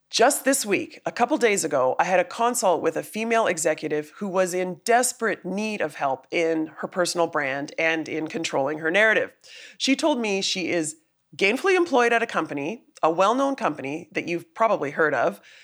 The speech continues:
and she's doing well in her role as a V P, but she's getting restless,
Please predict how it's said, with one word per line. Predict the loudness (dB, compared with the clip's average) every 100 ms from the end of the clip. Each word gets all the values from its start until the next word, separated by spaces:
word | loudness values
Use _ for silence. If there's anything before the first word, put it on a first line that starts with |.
| _
and | -2 0
she's | 0
doing | 4 4 4
well | 4 4 2 0
in | -4
her | -2 0
role | 2 4 2 0
as | -2
a | -2
V | -6 -8
P, | -8 -10 -12 _ _ -4
but | -2
she's | 0 0
getting | 2 2 0
restless, | -2 0 0 0 -2